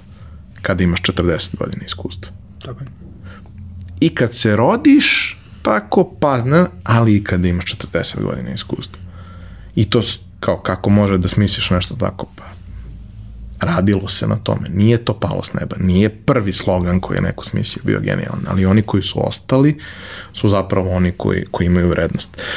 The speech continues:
Speaker 1: Pominjao si p-, prvog mentora, pominjao si koliko ti to sve znači. Kako se to dalje razvijalo?
Speaker 2: I još, još uvek se razvija, još uvek je na tom,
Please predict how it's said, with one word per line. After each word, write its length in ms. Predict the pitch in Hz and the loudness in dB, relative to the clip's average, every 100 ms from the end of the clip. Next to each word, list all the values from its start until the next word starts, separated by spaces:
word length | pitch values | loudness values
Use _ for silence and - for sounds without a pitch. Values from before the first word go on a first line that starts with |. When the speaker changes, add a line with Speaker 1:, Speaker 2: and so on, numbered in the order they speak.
| - - | -6 0
Speaker 1:
Pominjao 300 | 127 185 170 | 4 6 4
si 140 | 165 | 2
p-, 160 | - 139 - 123 - - | 2 0 2 0 0 2
prvog 320 | 123 113 110 | 4 4 4
mentora, 380 | 104 107 110 107 | 6 6 2 0
pominjao 380 | 104 101 101 | 2 4 4
si 120 | 92 95 | 4 0
koliko 340 | 101 101 101 | 0 0 0
ti 120 | - - | -4 -2
to 140 | 101 | 0
sve 220 | - 104 | 2 2
znači. 500 | 95 95 92 - 104 - - - - - - - | 4 2 2 0 0 -2 -16 -14 -16 -18 -20 -10
Kako 240 | - 113 151 | -4 2 2
se 100 | 165 | 2
to 120 | - | 2
dalje 260 | 170 127 - - - - | 4 2 0 -6 -10 -2
razvijalo? 440 | 95 82 - - - - - - - - - - - - - - - | 0 0 0 -2 -4 -18 -20 -20 -20 -20 -20 -20 -20 -20 -20 -8 2
Speaker 2:
I 100 | 151 | 4
još, 220 | 143 - | 4 2
još 280 | 160 135 - | 2 2 2
uvek 220 | 185 254 | 2 2
se 180 | - 123 | 0 0
razvija, 480 | 117 104 107 120 107 | 0 0 0 -2 0
još 320 | 117 123 - | 0 0 2
uvek 280 | 139 135 - | 2 2 2
je 60 | |
na 100 | 131 | 2
tom, 440 | 123 - 143 127 | 2 4 4 4